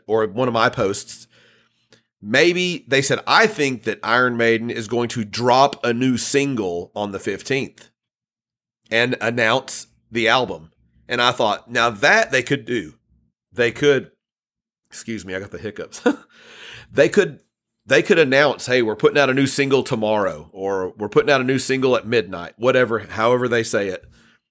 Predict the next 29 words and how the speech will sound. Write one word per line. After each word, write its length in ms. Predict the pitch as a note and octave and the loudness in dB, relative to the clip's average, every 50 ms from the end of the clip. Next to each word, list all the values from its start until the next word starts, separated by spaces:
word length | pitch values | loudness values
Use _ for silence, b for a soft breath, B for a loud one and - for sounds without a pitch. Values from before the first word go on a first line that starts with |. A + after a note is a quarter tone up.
| _ _ _ _ _ _ - | _ _ _ _ _ _ -10
They 80 | G#2+ | -8
could 180 | - - A2 F#2 | -8 -8 -10 -6
do 220 | F#2 B2+ D3+ D#3+ | -4 -4 0 2
that, 300 | D3+ D3 C#3+ D3 D#3 - - | 4 4 4 4 4 2 0
and 160 | A#2 A#2 A2+ | -4 -6 -4
then 300 | A#2+ A#2+ B2 B2 B2 B2 b b b b b b _ _ _ _ _ _ _ _ _ _ _ _ _ _ | -2 -2 -2 -2 -4 -8 b b b b b b _ _ _ _ _ _ _ _ _ _ _ _ _ _
we'll 200 | A2+ A#2 A2+ A2 | -2 -2 0 0
be 160 | A#2 C3+ C3+ | 0 0 0
announcing, 600 | B2 B2 B2+ C3 C#3+ C#3 C#3+ D3 C#3 C3+ B2+ A2 | 2 2 2 2 2 2 0 -2 -4 -4 -6 -8
you 100 | G2+ A2+ | -6 -6
know, 120 | A#2 G#2+ G#2 | -4 -4 -4
the 100 | G#2 G#2+ | -4 -2
new 200 | B2+ C#3+ D3 A#2+ | 0 2 4 4
album 320 | A#2+ C3 C#3+ C#3 C#3+ C3+ | 4 4 4 4 2 0
is 80 | B2+ A#2 | -2 -2
going 180 | B2 C3 C3 | -2 -2 -2
to 60 | B2 | -2
be 80 | A#2 B2 | -4 -4
coming 300 | - - D3 C#3 C3 B2+ | -2 0 0 0 2 2
out 340 | B2 B2+ C3 C3 B2 - - | 2 2 2 2 0 0 -2
in, 320 | A#2 A#2 A2+ A2+ A2 A2 | -2 -2 -2 -2 -2 -2
let's 160 | G#2+ A2 G#2 | -4 -4 -4
see, 100 | - A2+ | -2 -2
if 60 | G#2 G#2 | -2 -2
this 140 | A2+ A2+ | -4 -6
is 80 | A#2 G2+ | -8 -6
July 320 | G2 A#2 A2 A2 A2 A2+ | -4 -4 -2 0 0 0
fifteenth, 480 | A2 - G#2+ - - B2 B2 B2 A#2+ - _ _ _ _ _ _ | 0 -2 -6 -6 -6 -6 -6 -6 -6 -10 _ _ _ _ _ _
August, 540 | G2+ G#2+ G#2 G#2+ A2 G#2 A2+ A2 - - | -2 0 0 0 0 -2 -4 -6 -8 -10